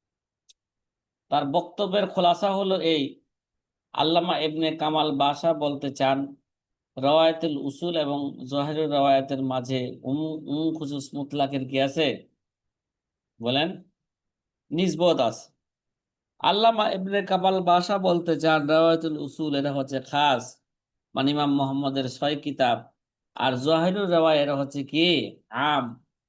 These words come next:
ইমাম মোহাম্মদের ছয় কিতাবের কোন এক কিতাবের মাসলা হইতে পারে, আবার গায়ে অন্য কিতাবের মাসলাও হইতে পারে। তাহলে জহিরুর রাওয়াটা হচ্ছে কি ভাই? আম।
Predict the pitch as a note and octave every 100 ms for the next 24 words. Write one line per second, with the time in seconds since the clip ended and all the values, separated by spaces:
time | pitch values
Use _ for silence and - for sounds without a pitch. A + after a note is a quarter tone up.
0 | - C#3 D#3+ D#3 D3+ D3+ D3+ C#3+ D#3 D#3
1 | D#3 D3+ D#3 C#3+ C#3+ C3+ C#3+ D3 C#3 C#3
2 | D3 C#3+ C#3+ C#3+ C#3+ C3+ D3+ D3 D#3 D#3
3 | F3 F3 F3+ D#3+ - - _ _ _ _
4 | B2+ C3 C3 A#2+ C3 C#3+ - C3 D#3 D#3+
5 | E3 C#3 D3+ D3+ D3+ C#3+ C#3 C3 C#3+ C3
6 | B2+ B2+ A#2+ C3 C#3 F3 A#3 C4 - _
7 | _ C3+ A2 G2 F#2 B2 C3+ B2 D3 E3
8 | F#3 F#3 F3+ E3 E3+ E3 - C#3 D#3+ D#3+
9 | D#3+ D#3 A#2+ - _ _ _ _ _ _
10 | _ _ - A#2 D#3 G#3